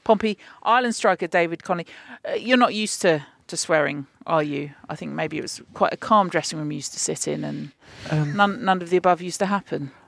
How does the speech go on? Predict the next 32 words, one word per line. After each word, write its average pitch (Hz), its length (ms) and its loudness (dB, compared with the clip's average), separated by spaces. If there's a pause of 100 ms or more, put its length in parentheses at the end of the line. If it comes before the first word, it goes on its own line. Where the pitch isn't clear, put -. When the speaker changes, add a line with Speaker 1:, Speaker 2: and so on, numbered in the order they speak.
(180)
Speaker 2:
Um, 160 420 4
but, 160 160 2 (240)
uh, 175 40 -14 (100)
no, 202 280 4
that's 147 280 0
right. 107 260 2 (100)
Speaker 1:
Yes. 208 480 -2
Speaker 2:
Yeah. 131 180 -6 (180)
If 185 120 0
I 220 40 4
was 202 140 2
that - 200 2
good, 151 220 4
how 202 160 4
come 208 140 0
it's 208 100 2
taken 202 320 0
so 196 200 4
long 196 220 4
to 156 140 2
have 160 160 4
me 170 100 4
back? 170 300 0 (380)
Speaker 1:
Well, 269 200 4
we 262 160 2
were 254 60 0
just 311 220 0
waiting 262 380 2
for 220 280 4
the 208 100 0
right 202 240 2
conditions, 170 960 -2